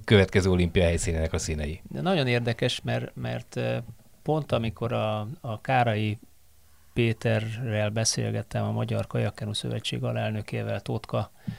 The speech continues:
Speaker 2: Sándorról, aki, aki talán sokak számára, itt is azt kell, mert benfentesek számára nem feltétlenül, de sokak számára meglepetés aranyérmet, ö, szerzett.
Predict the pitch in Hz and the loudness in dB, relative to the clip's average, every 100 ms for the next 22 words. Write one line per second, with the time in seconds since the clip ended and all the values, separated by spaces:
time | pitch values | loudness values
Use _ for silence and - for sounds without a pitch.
0 | - - - - - 117 104 104 104 113 | -12 -20 -18 -8 -2 0 0 -2 -2 -2
1 | 107 104 - 107 110 - 117 120 - 147 | -2 -4 -2 -2 -2 -6 -8 -6 0 2
2 | 120 117 - - - - - - - - | 2 0 -4 -8 -8 -12 -14 -20 -10 -4
3 | 135 - 120 - 117 107 104 101 104 117 | 0 2 0 2 2 4 2 0 0 0
4 | 120 - - - - - 123 113 - 107 | -2 -8 -20 -20 -12 -8 -6 -4 -4 -4
5 | 110 104 101 117 104 98 98 101 104 - | -2 0 2 2 0 -4 -2 -2 -2 -4
6 | 104 98 95 98 101 95 113 110 - - | -4 -4 -6 -6 -6 -6 -6 -4 -6 -6
7 | 127 110 - 120 - 95 - 107 98 101 | -6 -4 -2 -2 -4 -6 -4 -2 -2 -2
8 | 104 104 101 - 104 107 - 110 101 101 | -2 -4 -6 -8 -14 -12 -10 -8 -6 -4
9 | 104 104 - - - - - - - - | -2 -4 -6 -18 -20 -20 -20 -20 -20 -20
10 | - - - 98 98 101 101 101 104 - | -20 -20 -8 -4 -2 0 0 -2 -2 -2
11 | - 117 131 147 147 - - | 0 0 0 2 2 0 -14